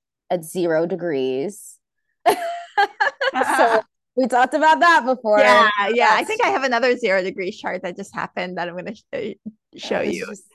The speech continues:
Speaker 1: so much. So it could be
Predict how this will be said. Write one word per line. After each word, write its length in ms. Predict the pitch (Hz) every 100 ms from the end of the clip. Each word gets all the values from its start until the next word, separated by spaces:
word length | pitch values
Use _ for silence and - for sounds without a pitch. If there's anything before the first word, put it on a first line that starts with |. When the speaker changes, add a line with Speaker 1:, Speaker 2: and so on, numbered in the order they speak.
| -
Speaker 1:
so 200 | 214 220
much. 380 | 214 202 196 180
So 420 | - 202 185 185 _ _ _ _ _ _ -
it 180 | 254 277
could 240 | - 339 339
be 340 | 427 440